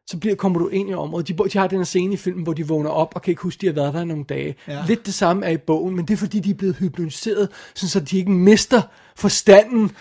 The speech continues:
Speaker 1: når
Speaker 2: Når
Speaker 1: de
Speaker 2: de
Speaker 1: går igennem.
Speaker 2: krydser, ja.
Speaker 1: Ja, fordi det er så fragile. Du kan simpelthen gå igennem den her barriere, som er usynlig i bogen i øvrigt.
Speaker 2: Ja.
Speaker 1: Så du går igennem den, og så kan du miste din forstand
Speaker 2: Ja.
Speaker 1: instantly.
Speaker 2: Så du er nødt til at være under.
Speaker 1: Øh,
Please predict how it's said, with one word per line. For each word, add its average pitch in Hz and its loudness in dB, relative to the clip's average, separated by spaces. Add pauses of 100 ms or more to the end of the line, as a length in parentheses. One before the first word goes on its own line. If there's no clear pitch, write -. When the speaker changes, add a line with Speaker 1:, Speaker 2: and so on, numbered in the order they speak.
Speaker 1:
når 190 6
Speaker 2:
Når 165 8
Speaker 1:
de 185 6
Speaker 2:
de 180 6
Speaker 1:
går 202 12
igennem. 180 8
Speaker 2:
krydser, 196 8
ja. 160 6
Speaker 1:
Ja, 202 12 (220)
fordi 226 6
det 208 8
er 196 8
så 220 2
fragile. 202 4
Du 190 -4
kan 165 -4
simpelthen 208 -2
gå 214 8
igennem 226 6
den 202 0
her 202 0
barriere, 175 2
som 196 -2
er 175 0
usynlig 190 -2
i 147 -4
bogen 170 -4
i 151 -4
øvrigt. 147 -2 (120)
Speaker 2:
Ja. 160 -6
Speaker 1:
Så - -10
du 190 4
går 202 6
igennem 226 4
den, 233 -6
og 180 -10
så 208 -6
kan 208 -2
du 202 0
miste 196 4
din 170 0
forstand 165 -2 (200)
Speaker 2:
Ja. 233 4
Speaker 1:
instantly. 170 -2 (180)
Speaker 2:
Så - -8
du 165 2
er 175 4
nødt 196 6
til 185 4
at 175 2
være 151 2 (120)
under. 156 -2 (540)
Speaker 1:
Øh, 208 8